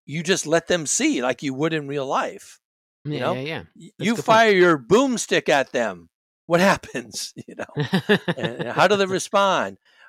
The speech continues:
Speaker 1: "Oh,
Speaker 2: Right.
Speaker 1: I'm out of ammo." <laughs> What are you gonna do now?
Speaker 2: What are you gonna do
Speaker 1: You
Speaker 2: about
Speaker 1: know?
Speaker 2: it? Yeah.
Speaker 1: Yeah.
Speaker 2: Yeah.
Speaker 1: "Oh, that
Speaker 2: And
Speaker 1: powered
Speaker 2: then
Speaker 1: armor was great. Now it doesn't <laughs> work." So
Speaker 2: And then, uh, you know what you would do is then,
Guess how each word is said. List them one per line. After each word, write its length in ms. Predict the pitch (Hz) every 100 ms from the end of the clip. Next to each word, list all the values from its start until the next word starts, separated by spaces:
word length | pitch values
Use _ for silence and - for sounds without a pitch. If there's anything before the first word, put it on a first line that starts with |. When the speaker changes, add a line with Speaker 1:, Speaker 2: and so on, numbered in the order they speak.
| _ 165
Speaker 1:
"Oh, 380 | 240 175 104
Speaker 2:
Right. 40 | 92
Speaker 1:
I'm 140 | 160
out 120 | 190 180
of 60 |
ammo." 440 | 180 233 180 104 98
<laughs> 40 |
What 260 | 160 127 120
are 40 |
you 120 | 226 -
gonna 380 | - 233 254 143
do 340 | 139 180 190
now? 480 | 196 233 127 190 -
Speaker 2:
What 200 | 87 98
are 20 |
you 80 | 101
gonna 180 | 113 117
do 120 | 147
Speaker 1:
You 100 | 117
Speaker 2:
about 160 | 101
Speaker 1:
know? 20 | 92
Speaker 2:
it? 120 | 78
Yeah. 260 | 98 92 95
Speaker 1:
Yeah. 360 | 131 151 107 113
Speaker 2:
Yeah. 260 | 110 90 113 _ _
Speaker 1:
"Oh, 200 | 185 294
that 160 | 170 -
Speaker 2:
And 80 | 175
Speaker 1:
powered 260 | 214 220
Speaker 2:
then 0 |
Speaker 1:
armor 360 | 196 240 254 190
was 200 | 156 123
great. 460 | 123 208 247 151 _ _ _ _ _ _ -
Now 260 | 151 220
it 80 | 226
doesn't 320 | 208 190 220
<laughs> 20 | 254
work." 460 | 277 - 170 - 214
So 180 | - - - _ _ _ _ _ - _ _
Speaker 2:
And 140 | 220 220
then, 160 | 233
uh, 260 | 156 165 165
you 100 | 180
know 80 | 202
what 100 | 202
you 120 | 175
would 220 | 156 160 - _ 139
do 420 | 170 240 135 113
is 220 | 104 123 113
then, 460 | 139 127 117 113